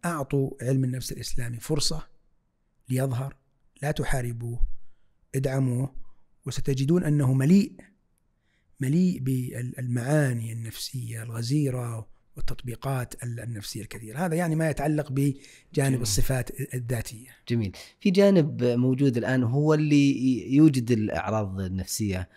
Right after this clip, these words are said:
Speaker 2: جانب المشاكل الزوجية، جانب الأزمات اللي تمر بالإنسان، فقر، مرض، آه، مشاكل بينه وبين أبنائه أو أسرته. آه، هل في المنظور الإسلامي شيء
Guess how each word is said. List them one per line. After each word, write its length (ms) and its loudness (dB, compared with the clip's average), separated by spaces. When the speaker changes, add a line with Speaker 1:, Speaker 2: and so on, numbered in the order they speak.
Speaker 2:
جانب 360 6
المشاكل 580 2
الزوجية، 720 -4
جانب 400 -2
الأزمات 800 -2
اللي 120 -4
تمر 260 -2
بالإنسان، 840 -6
فقر، 540 -6
مرض، 680 -4
آه، 380 -8
مشاكل 480 -4
بينه 240 -2
وبين 200 -4
أبنائه 280 -4
أو 340 -8
أسرته. 520 -8
آه، 220 0
هل 420 2
في 180 -2
المنظور 420 2
الإسلامي 640 0
شيء 440 0